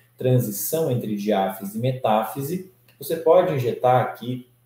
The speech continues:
três, cinco M L já é mais que suficiente pra anestesia regional. Talvez haja até algum espraiamento intraarticular com esse volume, que aqui de fato cabe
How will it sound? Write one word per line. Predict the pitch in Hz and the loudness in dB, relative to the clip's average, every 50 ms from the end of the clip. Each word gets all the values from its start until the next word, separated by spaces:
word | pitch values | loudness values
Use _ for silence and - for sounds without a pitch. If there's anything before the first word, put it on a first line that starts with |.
| _ _ _ _ _ _ _ _ _ _ - | _ _ _ _ _ _ _ _ _ _ -2
três, | 123 113 117 120 127 127 123 123 123 - - - - - - - _ - | 0 2 4 6 6 4 4 2 -2 -4 -6 -8 -8 -10 -14 -20 _ -8
cinco | - - - - 135 139 156 175 175 170 - 135 | -6 -4 -2 -2 0 0 2 2 2 2 2 0
M | 117 117 110 107 | 0 2 2 2
L | 107 120 131 131 120 117 107 | 2 2 2 2 0 0 -2
já | 98 107 107 | -2 -2 -2
é | 104 | 0
mais | 104 101 101 101 110 131 127 - - - - | 2 2 2 2 2 0 -2 -2 -4 -4 -6
que | - - 123 | -8 -8 -8
suficiente | 123 - - 101 - - 98 - - - 107 104 107 117 131 143 131 - - | -10 -8 -10 -12 -12 -10 -10 -10 -8 -6 -4 -2 -2 -2 -2 -4 -4 -6 -6
pra | 98 104 101 | -4 -2 0
anestesia | 101 101 98 - - 98 98 98 - 101 101 | 0 0 -2 -2 -4 -6 -6 -4 -2 -2 -2
regional. | 95 98 98 95 98 92 95 95 92 110 127 131 - - - - _ | 0 0 -2 -2 -4 -4 -4 0 2 2 2 2 0 -4 -12 -10 _
Talvez | - 104 98 98 107 120 127 117 117 | -2 0 0 2 4 4 4 4 6
haja | 113 113 - 110 101 | 4 4 4 4 2
até | - - - 123 135 | 0 2 4 4 4
algum | 131 117 107 107 104 101 104 110 131 156 170 165 | 6 4 2 2 0 0 -2 -2 -2 0 0 -2
espraiamento | 135 - - - 117 110 104 107 107 107 110 120 123 - 101 | -4 -6 -6 -4 -2 0 0 0 0 -2 -2 -4 -4 -4 -4
intraarticular | 107 131 127 - 127 123 120 - - - 113 107 98 92 98 131 - - | -4 -4 -2 0 0 0 0 -2 -6 -6 -2 0 0 2 0 0 -2 -4
com | 113 | -6
esse | 104 101 - - 101 | -6 -6 -8 -8 -8
volume, | 98 95 95 - - 110 131 151 - - | -8 -8 -8 -6 -8 -8 -8 -8 -10 -12
que | _ - | _ -20
aqui | 101 - - 104 | -18 -16 -16 -16
de | - - | -12 -8
fato | - 110 110 110 - - | -4 -4 -4 -4 -6 -8
cabe | - 104 101 98 | -8 -8 -8 -8